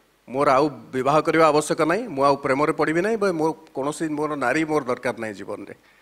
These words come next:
ଏବଂ ମୁଁ କହିଲି ଯେ, "ୟାଠୁ ବଡ଼ କାହାଣୀ ବୋଧେ ମୋତେ ମିଳିନଥାନ୍ତା।" ଏବେ ମୁଁ ତାକୁ, ବ-, ଅଲ୍ ଇଣ୍ଡିଆ ରେଡ଼ିଓ ମୋତେ ମାଗିଥିଲା ଗୋଟେ ଗପଟେ, ମୁଁ ସେଇ ଗପଟିକୁ ଅଳ୍ପ କରି ଲେଖିଥିଲି ଏବଂ ସେଇଟା ବିଜୟାରେ ଏବେ ଯେଉଁ ନୂଆ ଆସିଛି, କାଲି ଆସିଛି, ବିଜୟାରେ ପ୍ରକାଶିତ ହେଇଛି।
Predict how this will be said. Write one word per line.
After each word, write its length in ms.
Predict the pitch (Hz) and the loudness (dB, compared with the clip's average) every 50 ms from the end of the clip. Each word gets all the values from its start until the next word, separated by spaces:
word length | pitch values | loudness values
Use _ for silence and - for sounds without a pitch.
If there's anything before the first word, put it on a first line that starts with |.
| _ _ _ _ - | _ _ _ _ -2
ଏବଂ 160 | - 165 190 190 151 | 2 2 4 4 4
ମୁଁ 140 | 156 180 202 | 4 4 4
କହିଲି 280 | 196 185 185 196 202 196 | 4 4 4 4 2 2
ଯେ, 120 | 196 196 | 2 2
"ୟାଠୁ 440 | 175 131 127 139 160 180 - 180 185 | 4 6 6 6 6 6 4 -2 0
ବଡ଼ 280 | 170 170 165 175 202 196 - - | 4 4 6 4 4 2 2 0
କାହାଣୀ 340 | 143 131 127 165 180 180 165 165 | 0 2 2 2 2 2 0 -2
ବୋଧେ 240 | 170 156 165 160 170 | -2 -4 -4 -4 -4
ମୋତେ 200 | 165 156 - 160 | -6 -8 -8 -8
ମିଳିନଥାନ୍ତା।" 640 | 160 127 113 104 104 98 - - 107 104 - - - _ _ _ _ _ _ _ _ _ _ _ _ _ _ _ _ _ _ _ - | -8 -8 -8 -8 -12 -14 -14 -14 -16 -16 -16 -16 -18 _ _ _ _ _ _ _ _ _ _ _ _ _ _ _ _ _ _ _ -4
ଏବେ 240 | 139 147 147 185 196 185 156 135 - - - - - _ _ _ _ _ _ _ _ _ - | -2 2 4 6 6 6 6 4 2 -2 -6 -14 -20 _ _ _ _ _ _ _ _ _ -6
ମୁଁ 120 | 156 170 | -4 0
ତାକୁ, 200 | 165 180 165 180 170 156 | 0 4 4 4 4 4
ବ-, 540 | 143 139 139 139 135 131 127 123 123 87 - | 4 2 4 4 4 4 2 0 -2 -4 0
ଅଲ୍ 160 | 131 143 151 | 0 2 4
ଇଣ୍ଡିଆ 180 | 170 170 180 185 | 4 4 4 4
ରେଡ଼ିଓ 280 | 165 160 156 156 175 170 | 6 6 6 6 6 4
ମୋତେ 200 | 160 151 165 160 | 4 2 2 2
ମାଗିଥିଲା 380 | 156 147 151 151 - 160 151 | 4 4 2 2 0 0 0
ଗୋଟେ 180 | 156 151 151 156 | 0 0 0 2
ଗପଟେ, 320 | 143 135 123 156 147 160 165 | 2 2 2 2 0 0 0
ମୁଁ 120 | 160 156 | -2 -4
ସେଇ 160 | 143 - 151 139 | -4 -6 -4 -4
ଗପଟିକୁ 360 | 147 131 156 143 156 147 151 | -4 -4 -4 -4 -4 -2 0
ଅଳ୍ପ 220 | 139 131 135 135 180 | 0 0 0 0 -4
କରି 180 | 170 - 156 160 | -4 -2 -2 -2
ଲେଖିଥିଲି 480 | 151 131 120 - 147 - 135 131 - - _ _ _ _ _ _ _ _ _ _ - - | 0 -2 -2 -4 -6 -8 -8 -10 -10 -12 _ _ _ _ _ _ _ _ _ _ -6 -2
ଏବଂ 160 | 156 170 170 | 0 0 0
ସେଇଟା 200 | - 185 170 175 | 0 2 2 2
ବିଜୟାରେ 520 | 151 127 143 135 139 170 180 185 180 190 185 | 2 2 0 4 6 6 6 8 6 6 4
ଏବେ 160 | 175 170 175 165 | 4 4 4 4
ଯେଉଁ 140 | 160 170 | 4 2
ନୂଆ 200 | 156 143 143 151 156 143 | 4 6 6 6 6 6
ଆସିଛି, 300 | - - 156 139 - 151 | 4 0 -4 -6 -6 -2
କାଲି 260 | - 139 127 139 147 | 0 0 0 2 2
ଆସିଛି, 300 | 143 131 - 151 139 175 - | 0 0 -2 -6 -8 -8 -6
ବିଜୟାରେ 360 | 139 131 123 135 135 139 135 | -6 -2 0 2 2 2 2
ପ୍ରକାଶିତ 460 | 135 135 - 123 110 107 110 104 - | -2 -2 -4 -4 -4 -4 -6 -8 -8
ହେଇଛି। 280 | 110 110 104 - 165 | -8 -8 -6 -8 -10